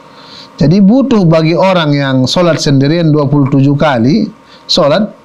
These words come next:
baru bisa dia menyamakan kedudukan dengan orang yang salat berjamaah.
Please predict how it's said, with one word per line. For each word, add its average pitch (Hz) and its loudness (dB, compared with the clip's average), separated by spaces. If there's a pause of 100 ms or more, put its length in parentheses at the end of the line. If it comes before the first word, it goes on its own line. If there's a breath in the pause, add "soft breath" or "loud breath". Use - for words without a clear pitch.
(1600)
baru 151 2
bisa 180 2
dia 160 2
menyamakan 147 0
kedudukan 143 0
dengan 143 0
orang 147 0
yang 139 0
salat 135 0
berjamaah. 101 0